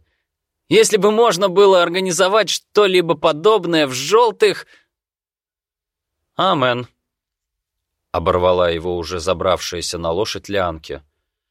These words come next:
"Думаю, привал. Хорошая идея. Герцог Корион,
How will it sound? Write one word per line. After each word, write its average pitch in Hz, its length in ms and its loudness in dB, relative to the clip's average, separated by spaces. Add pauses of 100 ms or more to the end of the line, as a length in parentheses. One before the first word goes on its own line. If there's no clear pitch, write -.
(580)
"Думаю, 233 560 0
привал. 175 800 -2 (480)
Хорошая 101 680 0
идея. 98 420 0 (1160)
Герцог 170 600 -2
Корион, 127 640 0